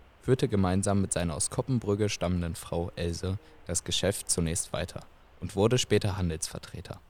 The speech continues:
Neunzehnhundertzwei kam die Tochter Erna zur Welt. Zeitzeugen beschrieben Oskar Rosenkranz als korrekten und zuvorkommenden Geschäftsmann. Doch mit Hitlers Machtübernahme neunzehnhundertdreiunddreißig änderte sich das Leben der Familie Rosenkranz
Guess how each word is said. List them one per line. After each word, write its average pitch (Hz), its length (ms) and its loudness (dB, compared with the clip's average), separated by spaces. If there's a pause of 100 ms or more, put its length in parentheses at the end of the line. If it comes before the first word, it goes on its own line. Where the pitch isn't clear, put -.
(400)
Neunzehnhundertzwei 110 1040 4
kam 98 260 4
die 92 120 -2
Tochter - 320 2
Erna 87 340 -2
zur - 160 -6
Welt. 80 240 -6 (540)
Zeitzeugen 131 640 4
beschrieben 101 360 2
Oskar - 360 0
Rosenkranz 98 680 0 (220)
als - 220 -4
korrekten 104 640 -2 (180)
und 120 220 -2
zuvorkommenden 95 760 2
Geschäftsmann. - 640 -4 (460)
Doch 90 180 0
mit 92 140 2
Hitlers 127 400 2
Machtübernahme 95 840 2
neunzehnhundertdreiunddreißig 101 1600 0 (320)
änderte 104 360 4
sich 98 200 0
das - 200 -4
Leben 98 280 4
der 92 100 2
Familie 87 360 0
Rosenkranz 90 680 -4